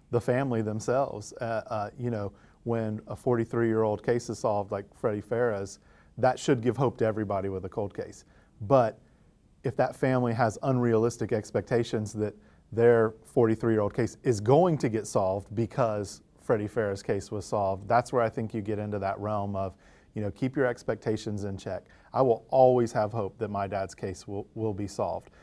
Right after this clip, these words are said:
but I have put my trust in the people that investigate those cases and that technology will advance to a, a part that maybe somebody will come forward one day with information, um, and that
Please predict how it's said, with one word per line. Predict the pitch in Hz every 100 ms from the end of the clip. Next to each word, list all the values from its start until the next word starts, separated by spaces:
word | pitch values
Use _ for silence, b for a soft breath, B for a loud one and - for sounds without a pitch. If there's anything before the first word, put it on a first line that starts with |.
| b b
but | 110
I | 113
have | 113
put | - 135
my | 101
trust | - 117 113 - -
in | 120
the | 104
people | - 123 123 113
that | 110 110 110
investigate | 98 110 110 131 127 135
those | 127 127
cases | 127 127 - 143 - B B B B
and | 107
that | 104 98 - _ -
technology | 113 - 104 110 110 113
will | 110 101
advance | 95 98 107 131 - - _ -
to | 127 104
a, | 98 - -
a | -
part | - 117 160 - b b
that | 95 95
maybe | 107 117
somebody | 107 120 113 110 110 113
will | 107 101
come | 120 101
forward | - 107 123 120
one | 127 127
day | 123
with | 113 107
information, | 113 110 110 110 123 - 160 160 160 -
um, | 107 104 101 101 b b b b
and | 113 113
that | 107 101